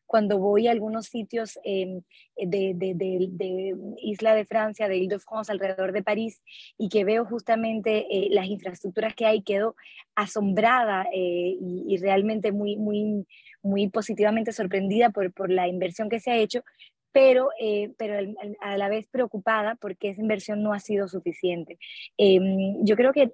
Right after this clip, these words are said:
hay otro tema, eh, que es la cuestión, bueno, obviamente no, los padres no lo pueden todo y no son los únicos responsables, pero,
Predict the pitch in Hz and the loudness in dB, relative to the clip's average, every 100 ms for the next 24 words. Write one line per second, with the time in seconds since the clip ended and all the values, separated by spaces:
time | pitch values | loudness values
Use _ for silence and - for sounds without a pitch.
0 | - 214 240 262 254 220 202 196 262 _ | 0 4 4 4 0 0 -2 -4 -10 _
1 | _ _ - 202 190 - 208 220 220 214 | _ _ -4 0 2 2 0 2 0 -2
2 | - 202 208 202 190 190 208 220 208 - | -4 -4 -4 -4 -2 0 0 0 0 -2
3 | 214 214 349 190 208 226 233 226 214 220 | -2 -2 -2 0 0 2 2 2 2 0
4 | 202 190 214 208 208 226 202 185 180 - | 0 -2 0 0 0 -4 -8 -8 -10 -8
5 | 202 190 180 202 190 208 202 - 185 180 | -6 -6 -6 -8 -6 -4 -6 -6 -6 -2
6 | 208 190 208 - - - - _ _ - | 2 2 0 -4 -20 -20 -20 _ _ 4
7 | 247 247 240 247 | 6 8 6 2